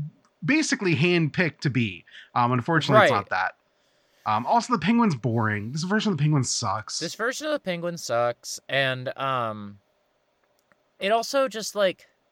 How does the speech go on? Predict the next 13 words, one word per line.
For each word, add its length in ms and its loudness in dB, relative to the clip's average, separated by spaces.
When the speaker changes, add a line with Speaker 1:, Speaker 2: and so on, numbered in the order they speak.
Speaker 2:
it 100 -4
doesn't 320 -2
work 240 -2
because 220 -6
it's 200 -6
not 220 0
even 160 -6
a 60 -2
mystery. 600 -6
It's 220 -6
just 300 -8
that, 160 -6
like, 320 -4